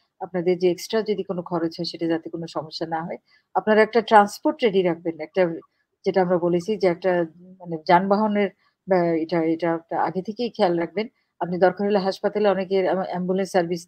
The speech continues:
আছে, তাদের কাছে আপনারা নাম ঠিকানা দিয়ে সেটা ensure করবেন যে কোনো emergency হলে আপনারা যাতে ambulance পান, অথবা অন্য কোনো জায়গা থেকেও আপনারা এই ট্রান্সপোর্টটা ঠিক করতে পারেন। আর একটা হলো যে আপনি যে হাসপাতালে delivery করাবেন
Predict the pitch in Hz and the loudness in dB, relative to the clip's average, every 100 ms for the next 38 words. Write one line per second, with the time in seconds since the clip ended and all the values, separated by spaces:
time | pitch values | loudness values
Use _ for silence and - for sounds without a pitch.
0 | - 170 - 254 - _ _ 190 180 190 | -8 -8 -6 -8 -10 _ _ -2 0 0
1 | 180 190 175 185 180 175 170 175 180 196 | 0 -2 -2 -2 -2 -2 -2 -2 -2 -2
2 | 185 175 185 208 180 180 151 185 175 214 | -2 -2 -2 -4 -6 -8 -6 -6 -4 -2
3 | 208 196 214 330 _ _ _ - 190 185 | 0 -2 -2 -6 _ _ _ 0 0 2
4 | 190 190 190 185 208 214 208 240 220 180 | -2 0 -2 -2 -4 0 2 0 0 -2
5 | 170 165 165 160 160 165 - 165 160 _ | 0 -2 -4 -6 -8 -8 -8 -8 -8 _
6 | _ _ 196 285 269 226 202 202 196 190 | _ _ -4 2 4 4 2 0 0 0
7 | 180 175 175 175 190 202 180 180 180 170 | 2 2 0 -2 -4 -4 -4 -6 -6 -4
8 | 170 165 180 170 277 190 - 160 170 160 | -4 -4 -6 -6 -6 -8 -12 -8 -8 -8
9 | 147 - _ _ _ - 190 202 240 240 | -12 -16 _ _ _ -2 0 0 0 0
10 | 247 233 208 220 220 214 196 190 - 254 | 2 2 2 0 -2 2 2 0 -6 -6
11 | 277 214 208 202 190 175 175 165 175 | -4 0 0 0 0 0 0 0 -4